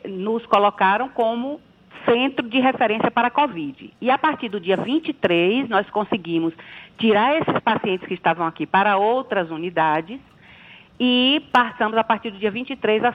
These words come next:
só atender paciente com suspeita ou com covid confirmado. Então, essa é a nossa clientela de hoje. Os leitos que a gente tem disponível, porque você tem que entender que pra gente mudar completamente um, um, um hospital,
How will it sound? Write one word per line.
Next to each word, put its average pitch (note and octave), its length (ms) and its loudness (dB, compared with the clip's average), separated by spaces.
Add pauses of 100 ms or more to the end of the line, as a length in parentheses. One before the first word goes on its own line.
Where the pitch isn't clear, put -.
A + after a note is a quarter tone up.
só C4 340 2
atender G#3+ 420 -2
paciente G#3+ 520 -4
com C4 180 -2
suspeita B3 840 -2
ou A#3 280 2
com A3 260 -6
covid G3+ 460 -4
confirmado. A#3 680 -4 (340)
Então, A3 300 2
essa B3 280 2
é D4 40 4
a C#4 60 2
nossa A#3 280 -2
clientela A3 580 -2
de C4 120 -4
hoje. C3+ 460 -2 (460)
Os D#4+ 240 2
leitos G#3+ 400 0
que A3+ 80 -2
a G#3+ 60 0
gente F#3+ 220 -10
tem D#3+ 200 -6
disponível, E3 800 -2
porque G#3+ 280 0
você A#3 240 -2
tem G#3 200 -6
que G3+ 100 -12
entender F#3 540 0
que A3 100 -12
pra A3+ 220 -2
gente G#3+ 340 -14 (220)
mudar F#3+ 420 -2
completamente F#3 840 -4
um, E3 220 -8
um, E3 260 -8
um D3+ 280 -6
hospital, E3+ 720 0